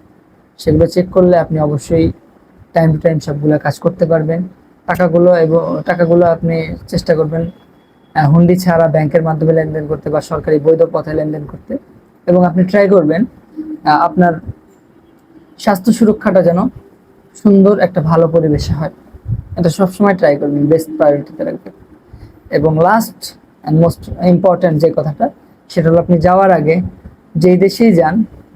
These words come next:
আপনি ভাষা এবং ডকুমেন্টস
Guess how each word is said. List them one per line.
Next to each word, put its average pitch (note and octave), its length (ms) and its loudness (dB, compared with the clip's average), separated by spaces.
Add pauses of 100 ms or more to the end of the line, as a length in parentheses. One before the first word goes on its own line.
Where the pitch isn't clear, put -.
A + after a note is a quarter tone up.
(640)
আপনি E3 300 0
ভাষা D#3+ 500 0 (600)
এবং D#3 320 0
ডকুমেন্টস E3 640 -2